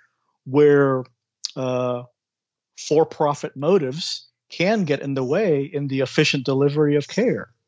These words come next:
you know, because then you run into questions. It's like, "Well, how will we get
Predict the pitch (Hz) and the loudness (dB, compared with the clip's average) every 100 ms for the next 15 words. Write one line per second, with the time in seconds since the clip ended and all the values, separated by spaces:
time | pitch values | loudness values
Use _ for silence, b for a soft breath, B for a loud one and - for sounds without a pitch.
0 | b b b b b b - 127 123 147 | b b b b b b -8 -6 -4 -2
1 | 147 147 147 143 180 175 160 160 160 156 | 0 2 2 4 6 6 4 2 0 -4
2 | 151 - 175 170 - 123 123 - 139 127 | -6 -2 -2 -2 -8 -10 -10 -4 -4 -4
3 | - B B B 135 120 139 143 160 175 | -10 B B B -10 -4 0 4 4 4
4 | 196 143 143 | 2 2 -2